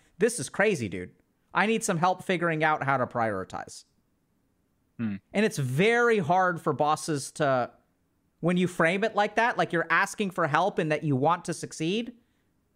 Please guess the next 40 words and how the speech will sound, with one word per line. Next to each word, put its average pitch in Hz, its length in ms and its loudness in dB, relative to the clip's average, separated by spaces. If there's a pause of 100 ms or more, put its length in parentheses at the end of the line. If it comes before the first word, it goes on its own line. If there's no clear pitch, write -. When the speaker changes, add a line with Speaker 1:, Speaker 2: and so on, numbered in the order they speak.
(880)
Speaker 1:
it's 190 160 0
very 220 380 2
hard 196 260 0
for 175 80 -4
bosses 165 420 0
to - 80 -12
be 160 120 0
like, 156 160 0
"Fuck - 340 -2
you, 127 280 0 (120)
do 165 140 2
it 151 80 2
all." 110 340 -4 (4000)
And 202 100 2
then 202 140 0
what 196 160 0
we've 196 140 2
actually 226 360 0
seen 208 180 0
is 190 100 -2
that 180 140 0
you 175 140 -2
can 208 160 0
sort 196 220 0
of 143 80 -2
be, 185 180 2
like, 160 340 0 (200)
that 156 260 -2
your 156 100 2
boss's 170 440 0
ally. 170 360 2
They 151 120 0
can 143 120 -6
start 151 240 -2
treating 160 320 -2
you 151 140 0
a - 20 -2
lot 131 220 0
better. 156 320 2
Like, 120 300 0